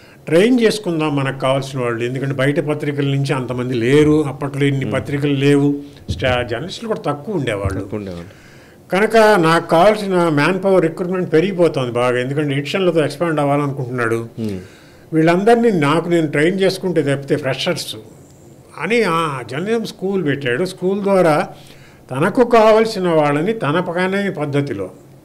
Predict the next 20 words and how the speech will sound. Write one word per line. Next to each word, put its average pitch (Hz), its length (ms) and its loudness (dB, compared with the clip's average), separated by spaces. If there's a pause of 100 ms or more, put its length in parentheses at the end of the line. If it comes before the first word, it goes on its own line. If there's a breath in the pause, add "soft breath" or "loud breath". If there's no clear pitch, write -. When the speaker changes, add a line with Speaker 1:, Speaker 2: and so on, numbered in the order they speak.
(120)
Speaker 2:
మ్మ్. 95 260 -4 (640 loud breath)
Speaker 1:
ఇప్పుడు 151 220 -4
నేనేదో 180 460 6
ఒక 180 240 6
పత్రికలో 185 400 2
పనిచేస్తున్నాను, 160 800 2
ఆ 151 80 0
పత్రిక 156 400 -2
పద్ధతులకు 151 500 2
అలవాటు 147 300 4
పడి 143 160 0
ఉంటాను, 139 320 0
ఆ 139 40 2
పత్రిక 139 360 -2
భాషకు 139 380 0
అలవాటు 139 240 2
పడి 127 180 -2
ఉంటాను. 113 440 -4 (420 loud breath)
ఇక్కడ 156 200 0
ఎంత 170 240 2